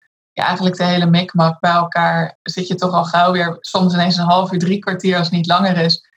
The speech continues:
je story te maken. Eh, dus wat ik daarin, eh, heel erg kan, kan adviseren, en het zijn eigenlijk, ja, het zijn meerdere tips eigenlijk. En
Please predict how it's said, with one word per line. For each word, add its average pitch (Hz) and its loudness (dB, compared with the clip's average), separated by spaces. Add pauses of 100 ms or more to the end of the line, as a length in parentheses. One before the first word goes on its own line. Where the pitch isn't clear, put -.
je 185 2
story 190 -2
te 165 -8
maken. 160 -4 (840)
Eh, 156 -2
dus 175 0
wat 190 2
ik 190 -6
daarin, 196 0
eh, 180 -4
heel 196 4
erg 190 -2
kan, 185 -4
kan 170 -2
adviseren, 196 0
en 202 2
het 180 -2
zijn 185 -2
eigenlijk, 202 -4
ja, 175 -6
het 165 -2
zijn 190 2
meerdere 196 2
tips 170 -10
eigenlijk. - -6
En 165 -2